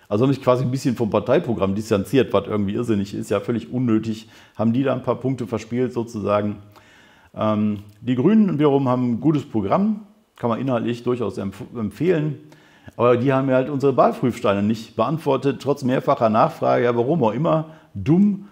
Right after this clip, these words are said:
unsinnig, Punkte verschenkt, muss nicht sein, aber dadurch haben wir eben keine Position zu den Themen Führerschein und Eigenanbau auf unserer Liste, Checkliste und, äh, ja, auch das nicht optimal.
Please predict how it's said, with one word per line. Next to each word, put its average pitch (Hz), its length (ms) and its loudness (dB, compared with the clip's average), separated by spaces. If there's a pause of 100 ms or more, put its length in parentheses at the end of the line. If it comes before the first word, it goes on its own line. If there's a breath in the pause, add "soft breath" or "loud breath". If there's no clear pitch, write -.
(160 loud breath)
unsinnig, 151 500 0
Punkte 147 260 -2
verschenkt, 135 580 -2
muss 139 200 -4
nicht 117 160 -2
sein, 113 440 0 (500 loud breath)
aber 135 460 2
dadurch 117 280 2
haben 120 80 0
wir 120 100 0
eben 113 160 -2
keine 113 240 2
Position 120 560 -2
zu 139 120 -6
den 123 80 -4
Themen 117 200 -2
Führerschein 113 520 0
und 131 100 -6
Eigenanbau 104 720 -2
auf 113 240 -2
unserer 104 540 -2 (460 soft breath)
Liste, 156 500 -2 (1080)
Checkliste 147 640 0
und, 117 280 -2
äh, 117 200 0 (200)
ja, 123 220 -4
auch 101 160 -10
das 120 240 -6
nicht 131 160 -4
optimal. 110 580 -4